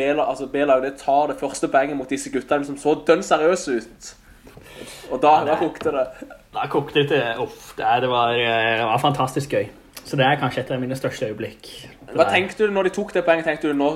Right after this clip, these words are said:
Speaker 1: taper vi her»? Allerede da, eller? <laughs>
Speaker 2: Nei,
Speaker 1: Ble du
Speaker 2: eh,
Speaker 1: tatt av stemninga?
Speaker 2: Jeg var l-,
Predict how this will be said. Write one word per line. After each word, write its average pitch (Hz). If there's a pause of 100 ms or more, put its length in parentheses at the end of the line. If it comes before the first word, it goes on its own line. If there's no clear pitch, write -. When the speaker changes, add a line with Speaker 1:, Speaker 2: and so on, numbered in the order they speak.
Speaker 1:
taper 143
vi 196
her»? 123 (520)
Allerede 131
da, 143 (160)
eller? 165 (1080)
<laughs> -
Speaker 2:
Nei, 123
Speaker 1:
Ble 160
du -
Speaker 2:
eh, 147
Speaker 1:
tatt 214
av 180
stemninga? 185 (1600)
Speaker 2:
Jeg 131
var 175
l-, 160